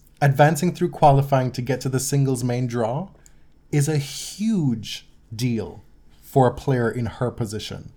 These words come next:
And yet, because of the gross negligence of the Australian Open, this happens to her. And so what I wanna know, and it's in keeping with what we've talked about on this show ad nauseum for years at this point,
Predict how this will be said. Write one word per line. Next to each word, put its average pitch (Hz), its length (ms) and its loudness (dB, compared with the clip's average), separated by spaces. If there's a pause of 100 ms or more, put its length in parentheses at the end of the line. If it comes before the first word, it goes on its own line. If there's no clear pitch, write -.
(240)
And 139 180 6
yet, 135 240 2
because 143 360 2
of 139 280 2
the 135 120 2
gross 120 960 -2 (100)
negligence 113 1080 -4 (280)
of 123 120 0
the 139 120 4
Australian 120 520 0
Open, 104 460 -6 (240)
this 135 260 2
happens 120 480 -2
to 110 120 -8
her. - 340 -10 (220)
And 139 160 2
so 147 80 4
what 123 220 4
I 139 160 4
wanna 147 300 2
know, - 260 -10 (240)
and 139 160 4
it's 135 180 0
in 139 120 2
keeping 143 340 0
with 139 160 0
what 123 140 0
we've 127 180 -4
talked - 300 -4
about 123 260 -2
on 120 140 -2
this 117 120 -4
show 113 480 -4 (180)
ad 135 220 4
nauseum 127 840 0 (180)
for 135 220 0
years 117 720 -2
at 110 200 -10
this 113 160 -8
point, - 460 -10